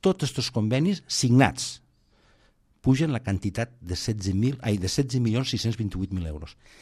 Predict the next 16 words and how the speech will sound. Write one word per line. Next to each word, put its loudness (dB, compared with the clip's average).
D'estos 4
setze 2
milions 2
sis-cents -2
vint-i-vuit -4
mil -2
euros, -6
a 0
l'Ajuntament 0
han -2
entrat -2
vuit 0
milions 0
nou-cents 0
vuitanta-nou 0
mil 0